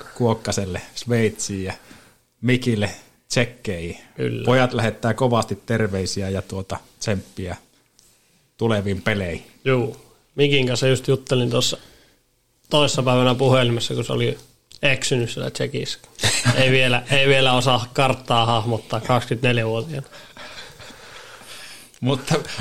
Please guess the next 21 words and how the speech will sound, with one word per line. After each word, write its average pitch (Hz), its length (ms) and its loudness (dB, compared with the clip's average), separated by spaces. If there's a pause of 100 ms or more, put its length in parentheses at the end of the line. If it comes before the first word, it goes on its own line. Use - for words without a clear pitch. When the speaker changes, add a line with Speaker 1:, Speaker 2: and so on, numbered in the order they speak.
(140)
Speaker 1:
mies 127 280 4
on 120 140 6
löytänyt 123 380 4
vissiin 113 380 2
perille 113 360 2
ja 101 100 2
voi 107 200 0
hyvin. 101 260 0
Oli 98 120 -2
nimittäin 98 440 -4
juuri 101 280 -4
tuossa 90 240 -6
äskettäin 85 480 -10
menossa 87 280 -8
pelireissulle. 87 840 -8 (640)
Speaker 2:
Joo. - 380 -4 (500)
Speaker 1:
Joukkueen 98 380 -4
pussiin 98 420 -6
päästi. - 420 -10 (1000)
Speaker 2:
Hy-, 117 220 2 (160)
hyvä 127 300 2